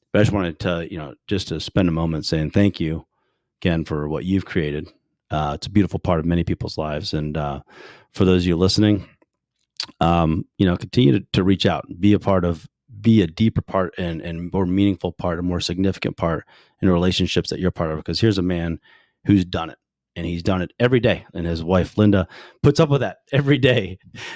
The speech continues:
And she's a great author, uh, by the way, Norris Bloom, uh, incredible author. And, um, um, she's got her own world and her own life. Um, but I, I, I,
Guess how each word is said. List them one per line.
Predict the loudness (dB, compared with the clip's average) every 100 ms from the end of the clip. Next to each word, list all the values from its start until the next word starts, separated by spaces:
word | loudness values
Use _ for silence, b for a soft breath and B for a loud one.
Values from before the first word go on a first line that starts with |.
| B
And | 0
she's | 2 2
a | 2
great | 4 2 0 _
author, | -2 2 2 2 -2 -6
uh, | -4 -2
by | 0 2
the | 4
way, | 4 4
Norris | 4 4 4 2
Bloom, | 4 6 6 4 0
uh, | -2 -2
incredible | 0 2 2 2
author. | 0 0 2 0 0 -4
And, | -4 -4 -6
um, | -6 -6 -6 -10 -14 _ _ _
um, | -10 -8 -10 -12 -18 _ _ _
she's | -6 -2 0
got | 0
her | 0 0
own | 0 0
world | 0 0
and | -2
her | -4 -2
own | -2 -2
life. | -2 -4 -8 -20 _ _ _ _ _
Um, | -2 -2 -2 -4 -8 _ _ _ _ _ -4
but | -2 -2 -6 _ _ _ _ _ _ _ _ _ _ _ _ _ _ _ _ _ _ _
I, | -4 -4
I, | -4 -6 -12 -20 _
I, | -4